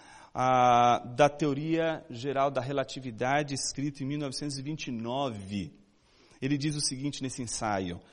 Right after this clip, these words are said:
"A mais elevada satisfação de um cientista é chegar à compreensão de que o próprio Deus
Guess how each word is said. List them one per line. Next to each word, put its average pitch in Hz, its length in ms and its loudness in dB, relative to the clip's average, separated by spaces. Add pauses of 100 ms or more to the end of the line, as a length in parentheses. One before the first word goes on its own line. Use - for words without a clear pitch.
(360)
"A 160 140 12
mais 190 640 8
elevada 160 840 6
satisfação 156 1000 0
de 214 120 0
um 202 40 2
cientista 110 840 -4 (800)
é 185 120 12
chegar 160 680 6
à 156 100 4
compreensão 220 720 0
de 117 140 -2
que 190 140 4
o 175 40 4
próprio 240 720 2
Deus 120 920 0